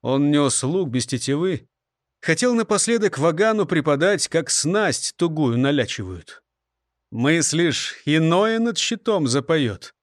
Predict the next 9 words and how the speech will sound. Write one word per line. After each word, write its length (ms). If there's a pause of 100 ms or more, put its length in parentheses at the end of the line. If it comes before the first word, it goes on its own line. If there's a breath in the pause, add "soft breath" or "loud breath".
(200)
спросил 560
воевода. 560 (420)
«Совсем 600
иное 300
навряд 500
ли, 120
сила 360
не 120
та. 220